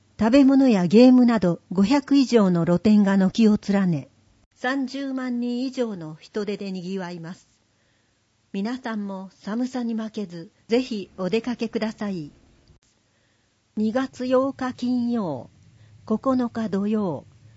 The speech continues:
十日日曜。三原新名市と小早川隆景。三原城を築いた小早川隆景にも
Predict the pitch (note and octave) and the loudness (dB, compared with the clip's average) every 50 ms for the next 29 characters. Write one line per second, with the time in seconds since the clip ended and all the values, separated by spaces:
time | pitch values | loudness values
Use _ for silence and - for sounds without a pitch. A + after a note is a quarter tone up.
0 | _ - - A3+ A#3+ B3+ B3+ - - - B3 A#3 G#3+ - - F#3 F3 - - A3 | _ -8 -2 0 0 0 0 -4 -6 -8 -8 -8 -8 -8 -8 -8 -8 -8 -8 -8
1 | A3 G#3+ G#3+ G3 F3+ D#3+ C3+ A2+ - - - - - - - - - _ _ _ | -6 -4 -4 -4 -4 -6 -8 -10 -14 -18 -20 -20 -20 -20 -20 -20 -20 _ _ _
2 | _ _ _ _ _ _ _ _ _ _ _ _ _ _ _ _ _ _ _ - | _ _ _ _ _ _ _ _ _ _ _ _ _ _ _ _ _ _ _ -8
3 | A3+ A#3+ B3+ A#3 C#4+ D#4 D4+ D#4 D4+ - - D#4 D4 D4 D4 D#4 D4+ C#4+ B3 G#3 | -6 -4 -4 -4 -6 -8 -8 -10 -12 -12 -12 -10 -8 -8 -6 -6 -6 -6 -8 -8
4 | - - - _ - D#3+ D3+ D3+ G#3+ _ _ _ _ _ _ _ _ _ - G3+ | -10 -14 -20 _ -16 -14 -14 -16 -18 _ _ _ _ _ _ _ _ _ -10 -10
5 | G3 A3+ A#3 B3 B3 A#3 - A#3 G#3+ G#3 G3+ G3 - F#3 - G#3 G3+ - D#3+ D#3 | -8 -6 -6 -8 -8 -12 -12 -14 -14 -14 -14 -14 -16 -16 -14 -14 -14 -14 -16 -18
6 | D#3+ - - _ _ _ _ _ _ _ _ _ _ _ _ _ _ _ _ _ | -18 -20 -20 _ _ _ _ _ _ _ _ _ _ _ _ _ _ _ _ _
7 | _ _ _ _ _ _ _ _ _ _ _ _ _ _ _ - A#3 B3+ B3+ D#4+ | _ _ _ _ _ _ _ _ _ _ _ _ _ _ _ -8 -6 -6 -6 -6
8 | E4+ E4 D#4+ D4+ D4 B3+ A#3 A3 G3+ F#3+ F#3 E3+ - G3+ G3 F3 A#3 A3+ G#3 - | -6 -6 -8 -6 -6 -6 -6 -6 -6 -8 -10 -10 -10 -10 -10 -8 -8 -10 -10 -12
9 | - - D#3+ D#3+ D#3 _ _ _ _ _ _ _ _ _ - A3 A3 G#3 B3 C4 | -14 -16 -18 -18 -20 _ _ _ _ _ _ _ _ _ -8 -8 -6 -4 -4 -6
10 | C#4 C4 B3+ - B3 A#3 A#3 A3+ - A3+ A3 - C4 B3+ C4 A3+ G3 - F#3 E3+ | -6 -8 -10 -10 -10 -10 -10 -10 -10 -12 -12 -12 -12 -12 -10 -10 -10 -10 -10 -10
11 | F#3 G3 F#3 E3 D#3 D#3 - | -10 -8 -8 -8 -10 -12 -12